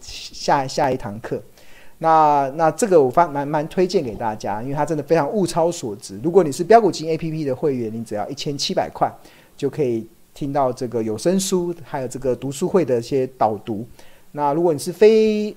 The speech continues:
标股基金的订户，那你的售价，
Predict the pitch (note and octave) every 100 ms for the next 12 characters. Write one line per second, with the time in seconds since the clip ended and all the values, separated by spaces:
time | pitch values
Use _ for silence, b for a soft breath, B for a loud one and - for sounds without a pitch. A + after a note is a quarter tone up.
0 | - G3 F#3+ D3 C#3+ D3+ C3+ B2 A#2 -
1 | D#3 G3 E3 - - C3+ B2+ G#2 A2 A2
2 | - E3 C#3+